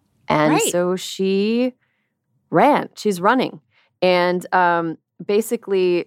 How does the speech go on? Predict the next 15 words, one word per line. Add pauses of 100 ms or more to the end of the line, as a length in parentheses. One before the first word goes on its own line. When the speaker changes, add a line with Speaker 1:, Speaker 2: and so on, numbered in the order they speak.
Speaker 1:
she,
uh,
is
currently
a
litigation
director
for
Disability
Rights
Mississippi. (520)
And
she's
actually,
like,